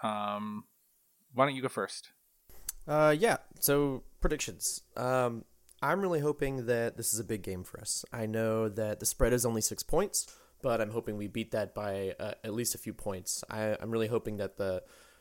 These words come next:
Speaker 2: what I'm thinking is the first half's going to be tight. I think we're going to lose the first half.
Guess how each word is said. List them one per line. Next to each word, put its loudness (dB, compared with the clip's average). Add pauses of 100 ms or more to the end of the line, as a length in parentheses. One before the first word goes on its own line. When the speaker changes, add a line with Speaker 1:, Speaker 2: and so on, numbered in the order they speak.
(480)
Speaker 2:
what 2
I'm 2
thinking 0
is -4
the -4
first 0
half's 0
going 0
to -4
be -4
tight. -8 (160)
I -4
think 0
we're 2
going 2
to -8
lose -2
the -6
first -8
half. -12